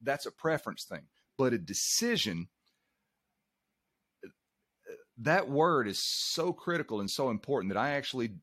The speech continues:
like many other words that I use in my shows, I wanted to go in and get extreme clarity on what it meant. 'Cause, uh, as the quote goes from Tony Blauer, "The clarity with which we define something determines its usefulness."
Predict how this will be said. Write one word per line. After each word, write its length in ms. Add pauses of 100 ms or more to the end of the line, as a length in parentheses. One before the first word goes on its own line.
(360)
like 160
many 320
other 180
words 220
that 80
I 40
use 180
in 60
my 120
shows, 400 (260)
I 120
wanted 280
to 60
go 200
in 80
and 100
get 140
extreme 560
clarity 420
on 160
what 220
it 80
meant. 340
'Cause, 340
uh, 140
as 220
the 80
quote 320
goes 240
from 160
Tony 260
Blauer, 340
"The 120
clarity 480
with 120
which 220
we 100
define 400
something 360
determines 460
its 180
usefulness." 560